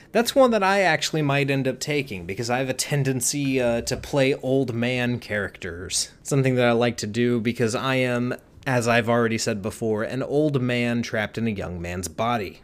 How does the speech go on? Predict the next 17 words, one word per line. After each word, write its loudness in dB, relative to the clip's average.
But 2
yeah, 4
there's 2
all 6
kinds 2
of 0
cool 0
stuff, -4
and 0
you're 2
able 4
to 2
take 0
up -6
to 0
four 0
hindrances, -10